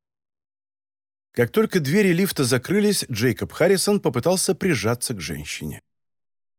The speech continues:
Рыжеволосая мгновенно влепила ему пощёчину и оттолкнула. "Нет. Пока нет". Харрисон потёр подбородок. "Ты бешеная сука, ты в курсе?" "Заткнись.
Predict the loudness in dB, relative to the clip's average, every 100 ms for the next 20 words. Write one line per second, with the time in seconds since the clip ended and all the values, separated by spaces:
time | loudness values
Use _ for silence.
0 | _ _ _ -2 2 4 4 4 2 2
1 | 2 4 4 4 2 0 0 2 4 4
2 | 2 0 0 -2 0 2 0 -2 _ 0
3 | 0 2 -2 -2 -2 -6 -6 -14 _ _
4 | _ _ _ _ _ _ 2 4 4 2
5 | -4 _ _ _ _ _ _ _ 0 2
6 | 2 2 2 0 -4 -16 _ _ _ _
7 | _ _ _ _ _ _ _ _ -2 0
8 | 0 -2 -2 -2 -2 -4 -2 -2 -2 -2
9 | -8 -14 -20 _ _ _ _ _ _ -4
10 | -2 2 0 2 2 4 2 0 -2 -4
11 | -6 -4 -6 -4 -4 -2 -4 -8 -10 _
12 | _ _ _ _ -14 -2 0 0 0 0
13 | 0 -4 -14